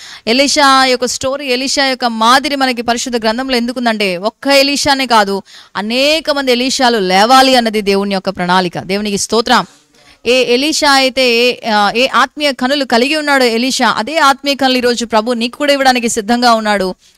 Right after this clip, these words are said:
నువ్వు కానీ, "దేవా, నా కళ్ళు తెరువమని" అడగగలిగితే. దేవునికి స్తోత్రం.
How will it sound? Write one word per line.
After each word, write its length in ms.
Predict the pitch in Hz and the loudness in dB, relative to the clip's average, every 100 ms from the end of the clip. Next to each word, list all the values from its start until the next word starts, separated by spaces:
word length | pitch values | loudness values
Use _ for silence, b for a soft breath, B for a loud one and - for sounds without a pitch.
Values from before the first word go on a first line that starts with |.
| b | b
నువ్వు 180 | 190 220 | 0 2
కానీ, 320 | 233 233 247 | 2 2 2
"దేవా, 460 | 208 202 233 226 185 | 0 4 4 4 2
నా 180 | 190 190 | 0 0
కళ్ళు 320 | 214 214 202 | -2 -4 -2
తెరువమని" 480 | 196 196 208 196 180 | 0 0 2 0 0
అడగగలిగితే. 640 | 180 185 180 185 180 156 | 0 2 0 -2 -2 -4
దేవునికి 320 | 180 185 185 | -4 -4 -4
స్తోత్రం. 460 | 180 214 220 240 | -2 -2 0 0